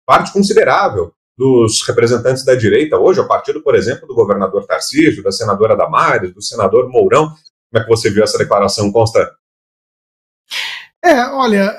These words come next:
Speaker 2: Brown, de onde menos se espera é que não sai nada mesmo, né? O, o, o Brasil tem bastante partido, né? E, ao mesmo tempo, nenhum partido de direita. Eu peço vênia ao deputado Ricardo Salles, meu amigo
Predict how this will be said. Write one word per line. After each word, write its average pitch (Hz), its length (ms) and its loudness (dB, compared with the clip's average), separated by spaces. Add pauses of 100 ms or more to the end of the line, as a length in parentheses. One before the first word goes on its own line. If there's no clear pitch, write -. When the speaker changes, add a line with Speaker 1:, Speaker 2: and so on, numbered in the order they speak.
(140)
Speaker 2:
Brown, 208 420 0
de 185 140 -4
onde 277 500 -2
menos 254 480 0
se 220 60 -6
espera 208 400 0
é - 20 -6
que 240 100 -6
não 247 120 -4
sai 240 240 -4
nada 233 280 -4
mesmo, 160 440 0
né? 180 380 -2
O, 254 680 0
o, 196 100 -6 (560)
o 285 80 0
Brasil 262 380 0
tem 240 260 -6 (160)
bastante 202 440 -2
partido, 226 680 -2
né? 208 400 -2
E, 214 200 0
ao 247 100 2
mesmo 226 340 -4
tempo, 220 240 -2
nenhum 247 360 0
partido 202 340 -2
de 208 100 -4
direita. 190 440 -2 (520)
Eu 170 440 0
peço 185 360 -2
vênia 185 540 -2
ao 170 480 -4
deputado 170 680 -4
Ricardo 156 340 -8
Salles, 190 340 -4
meu 175 160 -8
amigo 165 400 -6